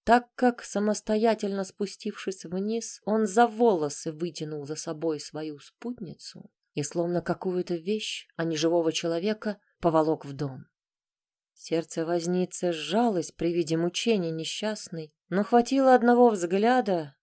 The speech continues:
на направленные в его сторону клинки острых сабель,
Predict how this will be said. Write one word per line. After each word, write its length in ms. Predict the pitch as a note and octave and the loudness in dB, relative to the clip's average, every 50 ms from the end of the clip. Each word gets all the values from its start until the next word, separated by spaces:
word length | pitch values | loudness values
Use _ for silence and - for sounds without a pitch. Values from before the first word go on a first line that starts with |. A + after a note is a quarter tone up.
| _ _ - | _ _ -4
на 160 | D#3 E3 F3+ | 0 2 4
направленные 720 | G3 G#3 G3+ - G#3+ A3+ A3+ G#3+ F#3+ G#3 G3+ G3+ G3 G3 | 4 4 4 6 6 6 6 6 6 2 0 0 0 -2
в 40 | E3+ | -2
его 240 | F3+ G3 F3+ G3 F#3+ | -2 -2 0 0 -2
сторону 420 | F#3 - - G3+ G3 F#3+ F#3+ F#3 | -2 -2 -4 -2 -2 0 0 -2
клинки 580 | F#3 - F3+ F#3 G3 G3 F#3+ F#3+ - G3+ F#3 - - | -2 -2 -2 -2 -2 -2 -2 -4 -4 -6 -6 -4 -4
острых 440 | G3 F#3+ F#3 - - - F#3 - - | -4 -4 -4 -8 -10 -10 -10 -10 -8
сабель, 540 | - - - A3 A3 G#3 E3+ E3 D3+ - | -10 -8 -6 -6 -6 -6 -8 -10 -14 -14